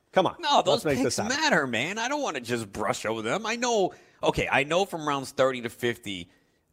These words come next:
Speaker 2: that maybe half
Speaker 1: You're
Speaker 2: those
Speaker 1: getting
Speaker 2: guys
Speaker 1: the eight, yeah. Ha-,
Speaker 2: may
Speaker 1: you're getting the
Speaker 2: never
Speaker 1: eighth
Speaker 2: see it.
Speaker 1: outfielder on the Blue Jays.
Speaker 2: Yeah, but still, I mean,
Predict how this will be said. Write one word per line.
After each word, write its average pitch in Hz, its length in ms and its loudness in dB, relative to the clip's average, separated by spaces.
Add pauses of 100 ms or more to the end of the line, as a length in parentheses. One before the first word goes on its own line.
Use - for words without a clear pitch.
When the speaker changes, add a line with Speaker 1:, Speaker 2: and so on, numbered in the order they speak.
(160)
Speaker 2:
that 104 500 2
maybe 107 760 -4
half 113 400 2
Speaker 1:
You're 147 60 2
Speaker 2:
those 104 80 2
Speaker 1:
getting 170 140 4
Speaker 2:
guys 95 220 2
Speaker 1:
the 151 60 2
eight, 160 120 0
yeah. 107 220 -4 (260)
Ha-, - 140 0
Speaker 2:
may 120 100 2
Speaker 1:
you're 185 120 4
getting 156 60 -2
the - 60 4
Speaker 2:
never 156 120 4
Speaker 1:
eighth 156 60 0
Speaker 2:
see 147 60 6
it. 135 40 8
Speaker 1:
outfielder 123 340 2
on 120 80 2
the 113 60 -4
Blue 107 160 0
Jays. 87 260 -8 (480)
Speaker 2:
Yeah, 127 480 2
but 170 300 0
still, 123 500 0
I 95 100 -2
mean, 123 500 -6